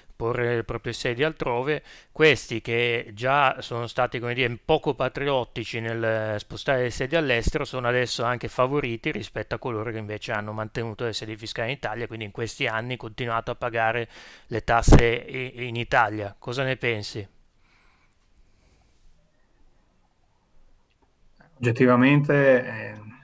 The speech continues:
Speaker 2: il, il caso F C A ha fatto un po', eh, alzare qualche sopracciglio anche in relazione al fatto che ha atteso un dividendo straordinario in vista dell'operazione con Peugeot. Peraltro,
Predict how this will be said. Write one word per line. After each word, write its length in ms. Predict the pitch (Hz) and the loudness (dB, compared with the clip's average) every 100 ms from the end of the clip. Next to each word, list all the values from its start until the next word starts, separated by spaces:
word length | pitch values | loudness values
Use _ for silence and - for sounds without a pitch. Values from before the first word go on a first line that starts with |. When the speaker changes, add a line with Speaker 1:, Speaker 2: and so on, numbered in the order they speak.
| _ _ | _ _
Speaker 2:
il, 600 | 170 107 104 104 104 104 - - | -14 -8 -4 -4 -6 -12 -20 -16
il 80 | 110 | -10
caso 380 | 110 113 117 113 | 0 2 4 0
F 120 | - | 0
C 160 | 110 - | -4 0
A 180 | 117 120 | 4 4
ha 40 | |
fatto 420 | 113 107 - 120 | 2 -4 -6 -6
un 300 | 107 104 104 - | -6 -6 -10 0
po', 600 | 107 104 101 98 101 101 _ - | 2 4 4 0 -4 -14 _ -12
eh, 640 | 120 - - - 107 101 - | -8 -8 -12 -14 -12 -8 -4
alzare 300 | 107 127 117 | 2 4 4
qualche 220 | 117 113 | 4 2
sopracciglio 840 | - 117 127 - 117 113 120 123 - | -4 0 0 0 0 2 4 2 0
anche 260 | 117 117 | -6 -4
in 80 | 113 | -2
relazione 380 | 110 107 107 117 | 0 0 0 -2
al 60 | 117 | 0
fatto 340 | 110 104 120 | 0 2 -2
che 180 | 113 104 | -2 -6
ha 40 | |
atteso 280 | 101 107 104 | -4 -4 -4
un 60 | 107 | -2
dividendo 280 | 101 104 | 0 2
straordinario 880 | 101 - 104 101 98 98 104 101 101 - _ - - _ _ _ _ | 0 2 0 0 0 0 2 0 -2 -8 _ -20 -20 _ _ _ _
in 140 | 101 | 2
vista 240 | 101 107 107 | 4 4 2
dell'operazione 600 | 101 87 98 - 107 101 | 0 0 -2 -2 -4 -4
con 180 | 101 95 | -6 -2
Peugeot. 440 | 101 98 98 90 _ _ _ | -2 0 -4 -6 _ _ _
Peraltro, 720 | 107 107 101 98 101 92 | 4 4 2 -2 -2 -4